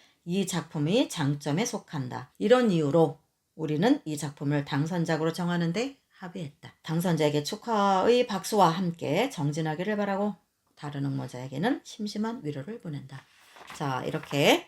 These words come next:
어, 이천이십삼 년 한라일보 시 당선작 책을 끓이다, 장현숙 시인의 당선작을 감상해봤습니다. 어떤가요, 여러분? 아, 우리가 현실에서는 그렇지 않더라도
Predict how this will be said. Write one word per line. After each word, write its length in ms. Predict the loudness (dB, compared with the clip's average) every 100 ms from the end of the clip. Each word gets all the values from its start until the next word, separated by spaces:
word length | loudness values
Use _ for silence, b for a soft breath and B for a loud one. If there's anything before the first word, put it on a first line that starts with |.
| _
어, 300 | 2 4 4 0
이천이십삼 680 | 2 4 4 2 4 4 6
년 360 | 6 6 4 0
한라일보 920 | -2 2 4 4 6 6 6 4 4 2
시 400 | -6 0 2 0 -4
당선작 760 | -6 -4 -2 0 6 6 6 2
책을 400 | -6 0 0 0
끓이다, 420 | -4 -2 -4 -6
장현숙 800 | -12 -8 -4 0 0 -2 -4 -10
시인의 560 | -8 -4 -2 -2 -2 -4 _ _ _
당선작을 720 | -12 -8 -4 -2 0 -2 -4 -8
감상해봤습니다. 1080 | -6 -4 -4 -6 -6 -8 -6 -6 -8 -12 B B B B
어떤가요, 480 | -8 -2 0 2 2
여러분? 380 | 0 -4 -6 -10 -10
아, 920 | -2 0 0 0 0 0 -4 -12 -20 -14
우리가 800 | -6 0 4 8 8 6 2 -8 _ _
현실에서는 920 | -2 4 4 4 2 0 0 0 0
그렇지 340 | -2 -2 0 0
않더라도 840 | 0 0 0 0 0 4 4 4